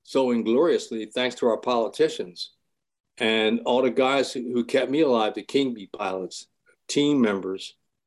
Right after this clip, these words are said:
they were all staying back. HEP got out. And I didn't realize that until twenty years later. And we were able to reconnect.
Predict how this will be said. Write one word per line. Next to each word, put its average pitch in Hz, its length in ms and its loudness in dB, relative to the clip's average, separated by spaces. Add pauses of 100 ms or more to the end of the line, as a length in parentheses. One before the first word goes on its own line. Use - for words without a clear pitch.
(500)
they 123 100 4
were 135 120 6
all 123 160 4
staying 120 300 4
back. 123 360 -4 (720)
HEP 185 240 0
got 104 240 2
out. 92 260 -6 (500)
And 113 120 0
I 120 80 4
didn't 131 220 2
realize 131 360 4
that 113 140 2
until 110 320 2
twenty 123 320 0
years 110 280 2
later. 113 380 2 (760)
And 110 80 -4
we 113 100 4
were 113 100 4
able 117 220 4
to 104 80 -2
reconnect. 113 680 -2